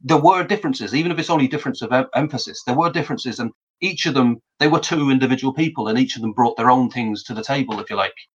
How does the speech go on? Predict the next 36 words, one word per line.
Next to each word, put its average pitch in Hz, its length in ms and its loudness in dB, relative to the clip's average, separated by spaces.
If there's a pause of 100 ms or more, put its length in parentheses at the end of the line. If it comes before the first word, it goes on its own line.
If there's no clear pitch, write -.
(220)
And 110 360 4 (260)
I 147 60 0
think 196 240 0
looking 165 260 0
at - 80 -4
those 135 320 4
differences 120 720 -4 (400)
and 120 100 4
those 123 240 6
kind 131 220 2
of 110 140 -2
the - 80 -6
similarities 123 680 4
and 113 120 -4
differences 117 500 -4
and 107 300 -2
kind 123 200 0
of 107 80 -2 (640)
between 139 340 4
the 123 60 2
two 156 220 4
of 120 60 2
them 104 260 -2 (100)
can, 131 260 6 (100)
can - 100 2
give 151 160 2
us 135 120 -2
a 131 40 -2
bigger 123 240 0
understanding 117 540 2
of, 104 120 -6 (120)
of, 107 180 -6 (500)
of - 120 -8
the 127 100 4
ideas 113 400 2
that, 120 140 -4